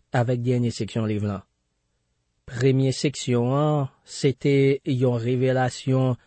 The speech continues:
souverain qui chita sous trône. Tandis que, nous jouons ici là dans dernière section, ça, révélation sauveur dans place souffrance là. Avant ça,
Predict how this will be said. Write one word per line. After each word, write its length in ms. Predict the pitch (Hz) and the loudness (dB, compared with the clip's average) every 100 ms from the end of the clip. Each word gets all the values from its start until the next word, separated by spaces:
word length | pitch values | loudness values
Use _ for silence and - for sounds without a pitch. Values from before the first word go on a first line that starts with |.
| _ _ | _ _
souverain 1400 | - - - - 151 147 139 156 147 131 113 127 135 131 - _ _ | -10 -8 -4 2 4 4 4 4 4 2 0 0 -2 -4 -6 _ _
qui 160 | - 127 | -4 -2
chita 480 | - 135 123 113 104 | -2 -4 -2 -2 -2
sous 140 | 110 | -4
trône. 360 | 104 101 92 80 | -2 -2 -4 -6
Tandis 320 | 127 117 120 | -4 -4 -4
que, 360 | - 180 117 135 - _ _ _ | 0 0 2 -2 -6 _ _ _
nous 320 | 131 127 123 120 | 0 0 2 0
jouons 240 | 170 180 | 2 0
ici 240 | 120 127 107 | 0 -4 -2
là 160 | 135 | -2
dans 140 | 131 120 | 0 0
dernière 240 | 110 123 | 0 -2
section, 380 | - 127 - 123 | -2 -6 -4 -4
ça, 500 | - 95 104 117 120 _ _ _ - | -2 -2 -2 -2 -4 _ _ _ -4
révélation 920 | 123 123 123 131 123 120 - 131 120 - _ _ | 0 2 2 0 0 -2 -2 0 -2 -6 _ _
sauveur 1160 | - - - 160 151 127 117 110 113 120 120 - _ _ | -16 -6 2 6 6 4 0 0 0 0 -2 -6 _ _
dans 140 | 123 113 | -2 -2
place 240 | 110 104 | -2 -6
souffrance 460 | - 117 117 107 - | -4 -6 -4 -6 -4
là. 220 | 113 90 _ _ _ _ _ _ _ _ _ _ _ _ _ | -4 -6 _ _ _ _ _ _ _ _ _ _ _ _ _
Avant 300 | 123 107 107 | -2 -2 -2
ça, 400 | 107 - 151 107 | -4 0 0 0